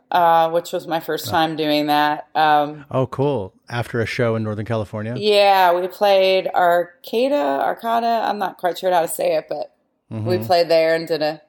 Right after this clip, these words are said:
Speaker 1: a nice hike in the woods. Um,
Speaker 2: Nice.
Speaker 1: yeah. Um, but all in all, it's just,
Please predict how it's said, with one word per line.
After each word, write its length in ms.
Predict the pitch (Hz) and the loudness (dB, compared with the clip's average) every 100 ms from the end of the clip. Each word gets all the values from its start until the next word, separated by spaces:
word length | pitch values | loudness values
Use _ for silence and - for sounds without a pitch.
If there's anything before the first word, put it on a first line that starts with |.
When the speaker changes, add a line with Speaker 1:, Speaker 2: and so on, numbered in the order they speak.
| _ | _
Speaker 1:
a 80 | 170 | -8
nice 340 | 165 160 165 | -4 -6 -4
hike 240 | 175 165 180 | -2 -2 -4
in 80 | |
the 80 | 175 | -6
woods. 600 | 175 175 175 170 - - _ _ _ | -2 0 0 -2 -10 -18 _ _ _
Um, 500 | - 190 185 180 180 | -2 2 4 4 2
Speaker 2:
Nice. 480 | 180 208 95 - - _ _ _ _ - | -4 -10 -12 -18 -20 _ _ _ _ -6
Speaker 1:
yeah. 520 | 466 370 226 196 190 - _ | 0 2 2 0 -4 -14 _
Um, 560 | - 254 254 262 254 240 _ _ _ _ _ _ _ | 0 2 2 0 -4 -12 _ _ _ _ _ _ _
but 220 | 311 320 | 0 0
all 300 | - 311 370 | 2 2 2
in 80 | 302 | 0
all, 280 | 233 269 330 | 0 0 0
it's 180 | 254 - | -2 -6
just, 240 | 247 - | -14 -16